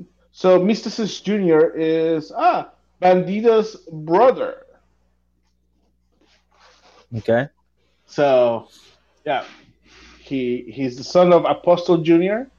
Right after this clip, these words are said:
Speaker 1: and, uh, yeah, so we don't. That's all we know. And I guess he decided to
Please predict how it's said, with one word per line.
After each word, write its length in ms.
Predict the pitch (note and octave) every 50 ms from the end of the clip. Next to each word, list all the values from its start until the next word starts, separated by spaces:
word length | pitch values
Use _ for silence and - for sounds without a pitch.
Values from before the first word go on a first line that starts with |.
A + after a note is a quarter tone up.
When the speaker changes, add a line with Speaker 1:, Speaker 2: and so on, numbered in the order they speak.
| _ _ _ _ _ _ _ _ _ _ - C#3+
Speaker 1:
and, 840 | D3 D3 C#3+ C#3 C#3 C3+ C3 C3 C3 C3 C3 C3 B2+ A2+ A#2+ -
uh, 400 | - B2 C3+ C3 C3 C3 C3 C3 C3+
yeah, 340 | C#3 C3 A#2+ A2 G#2 F#2+ -
so 640 | - - D3+ C#3 C3 B2+ B2+ B2 B2 A#2+ A#2 - _ _ _ _ _ _ _ _ _ - C3+
we 100 | C#3 D3+
don't. 420 | D#3 D#3+ D#3 D#3+ D3 - - C3+ D3 D3
That's 180 | C#3+ D#3 D3+ F3
all 140 | F3+ F3 E3+
we 100 | F3 F3+
know. 300 | F3+ F3+ G#3 C4 - - - _ _ _ _ _ _ _
And 220 | - C#3+ D3 D3+ D3+
I 80 | D3+ D3
guess 200 | D3 E3+ D#3+ -
he 80 | F#3+ G3
decided 460 | E3+ D#3+ - G3 F#3+ F#3+ F#3+ F#3 F#3
to 540 | - F#3 F#3 F#3 F#3 F#3 F#3 F#3 F3+ F3+ -